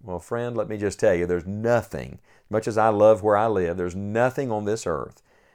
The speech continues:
uh, that is almost heaven. Nothing comes close to what God has prepared for His children. In fact, do you remember Abraham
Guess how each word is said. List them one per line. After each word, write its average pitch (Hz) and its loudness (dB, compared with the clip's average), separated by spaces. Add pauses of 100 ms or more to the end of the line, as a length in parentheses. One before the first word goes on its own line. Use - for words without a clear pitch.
(220)
uh, 92 -2
that 95 4
is 92 2
almost 92 2
heaven. 90 -2 (240)
Nothing 131 2
comes 139 -4
close 165 -4
to 95 -2
what 95 0
God 92 2
has 117 -10
prepared 92 -2
for 95 -4
His 92 -6
children. 139 -6 (520)
In 117 -4
fact, 135 4
do 123 0
you 135 2
remember 170 0
Abraham 120 -2